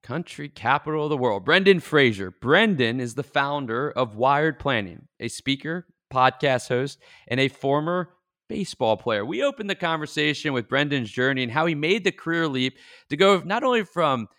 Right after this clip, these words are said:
baseball to financial advice, but to go from the dark side, the wholesale industry, I'm just kidding,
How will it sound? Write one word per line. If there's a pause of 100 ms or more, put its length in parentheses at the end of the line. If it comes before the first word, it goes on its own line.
(240)
baseball
to
financial
advice,
but
to
go
from
the
dark
side,
the
wholesale
industry,
I'm
just
kidding,